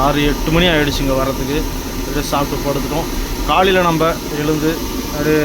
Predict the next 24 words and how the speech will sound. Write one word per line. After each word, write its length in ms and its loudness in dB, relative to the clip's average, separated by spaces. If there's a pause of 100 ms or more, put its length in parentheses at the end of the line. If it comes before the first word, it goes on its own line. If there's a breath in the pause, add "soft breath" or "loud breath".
(320)
காயெல்லாம் 420 2
வாங்கிட்டு 300 -2
வந்து 180 -2 (840)
சமைச்சிட்டு 460 -2
இருக்கோம். 260 0 (920)
என்ன 180 0
நம்ம 140 2
வண்டியில 240 2
இன்னைக்கு 180 2
என்ன 140 4 (100)
சமையல்னு 520 4
பார்த்தீங்கன்னா, 380 2 (1500)
பீக்கங்காய், 560 4
சாரி, 200 2 (1600)
சுரக்காய், 480 4 (220)
பச்சை 260 -2
சுரக்காய் 360 2
வாங்கிட்டு 260 0
வந்தோம். 260 2
ஒரு 160 0
ஒன் 160 0
கேஜி 320 2 (260)
வாங்கிட்டு 340 0
வந்து 180 0